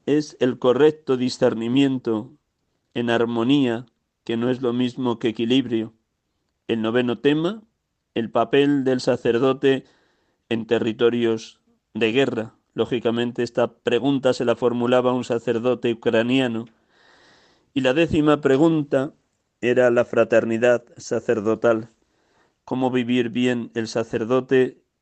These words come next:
en fraternidad con sus hermanos?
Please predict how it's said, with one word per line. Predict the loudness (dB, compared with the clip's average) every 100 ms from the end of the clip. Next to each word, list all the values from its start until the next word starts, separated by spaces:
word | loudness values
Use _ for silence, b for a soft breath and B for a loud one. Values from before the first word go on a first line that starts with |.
| _ -6
en | -6 -2
fraternidad | -2 0 0 -2 -2 0 -2
con | -4 -10
sus | -10 -10 -8
hermanos? | -6 -4 -4 -8 -20